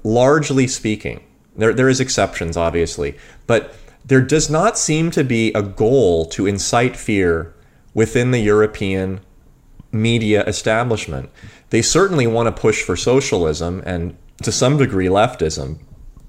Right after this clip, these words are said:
but they're not driven by an emotional goal, and they're not driven by a goal of control. And there is less collusion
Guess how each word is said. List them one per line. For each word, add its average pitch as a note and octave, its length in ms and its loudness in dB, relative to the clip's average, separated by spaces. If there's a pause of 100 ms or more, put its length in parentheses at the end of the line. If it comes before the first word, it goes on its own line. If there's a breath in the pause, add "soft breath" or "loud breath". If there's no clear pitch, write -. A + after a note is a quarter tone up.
(680)
but C3 160 0
they're C3+ 140 6
not C#3 360 2
driven A#2 540 0 (420 soft breath)
by G2 260 2
an G#2+ 140 -4
emotional G#2 640 0
goal, E2 440 0 (280 loud breath)
and G#2+ 80 -2
they're A2 80 2
not C#3 200 2
driven C#3 240 0
by B2 100 2
a G#2 120 2
goal G2+ 260 0
of F2+ 100 -8
control. D#2 640 -6 (1000)
And A2 120 2
there A#2 100 2
is B2+ 180 0
less C3 260 2
collusion A2+ 800 0